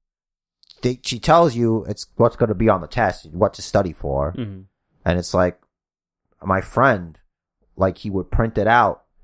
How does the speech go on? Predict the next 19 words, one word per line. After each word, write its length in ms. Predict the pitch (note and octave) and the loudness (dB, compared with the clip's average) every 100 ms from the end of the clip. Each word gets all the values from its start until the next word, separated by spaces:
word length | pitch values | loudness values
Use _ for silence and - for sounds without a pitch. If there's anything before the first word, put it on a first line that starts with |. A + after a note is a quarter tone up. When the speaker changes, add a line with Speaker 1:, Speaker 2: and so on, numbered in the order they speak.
| - | -8
Speaker 1:
and, 140 | F#2+ | -2
like, 220 | F#2+ F2+ | -2 -2
I 60 | F#2+ | -6
think 180 | - A2 | -8 -10
he 80 | G2+ | -6
sold 360 | - G#2 G#2 F2 | 0 2 2 0
the 160 | F2 | -4
answers. 760 | F#2 G2+ - D#2 D2 - - - _ _ _ _ _ _ _ _ _ | -2 -4 -6 -8 -4 -2 -2 -6 _ _ _ _ _ _ _ _ _
It's 80 | F#2+ | -4
an 100 | E2+ - _ _ - | -4 -6 _ _ -4
interesting 500 | B2 A#2+ F#2 F2 E2+ | -4 -4 -12 -10 -4
business. 600 | G2+ F#2 D#2 D#2+ - - _ _ - | -4 -4 -8 -6 -6 -6 _ _ -4
And 180 | G#2+ | 0
one 220 | G#2 B2 C3+ | 4 2 2
time 360 | C#3 B2+ B2+ | 2 2 2
people 280 | - A#2+ G#2+ | -2 -8 -4
got 260 | G2+ F#2 - | -2 -2 -2
<laughs> 80 | - | 0
caught. 320 | G#2 - | 0 -2